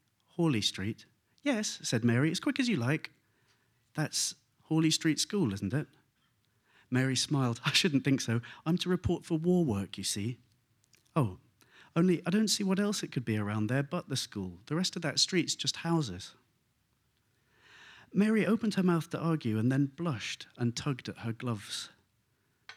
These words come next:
Sometimes one marvelled at one's own obtuseness, because, of course, it wasn't as if they had a glittering tower just off Horse Guards, labelled Ministry of Wild Intrigue. Naturally, they would have her report somewhere innocuous.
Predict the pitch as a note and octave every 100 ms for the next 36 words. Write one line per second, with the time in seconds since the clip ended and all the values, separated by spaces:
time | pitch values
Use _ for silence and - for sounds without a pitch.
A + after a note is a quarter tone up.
0 | _ _ - F3 - C#3+ C3 B2 C#3 C#3+
1 | D#3 D#3+ B2+ G#2+ G#2 G#2 A#2+ A#2 B2+ A#2+
2 | A#2 - C3+ C3 - F#2 - - _ _
3 | _ _ _ _ _ D3 F#3 F#3+ - G#3
4 | - - - - F3+ F#3+ G#3 F#3 F3+ F#3
5 | F3+ E3+ G3+ F3 A#2 D#3 D3+ - C#3 C3+
6 | - D#3 C3 F#2+ - _ C#3+ C3+ B2+ -
7 | - D#3 - - F#2 F#2 - - _ _
8 | _ _ A#2 B2 A#2 A#2 - C#3+ C#3+ C3+
9 | - B2+ A2+ A#2+ B2 A#2+ B2 A2+ A#2 -
10 | D3 G#2+ G2 - _ _ _ _ A#2 _
11 | _ _ _ _ - - _ C#3 D3 -
12 | D3 B2+ A#2+ B2 C#3 D#3+ - A2 A2+ -
13 | E3+ C#3+ - G#2+ G#2 G#2+ C3 D3+ - G2
14 | E2+ -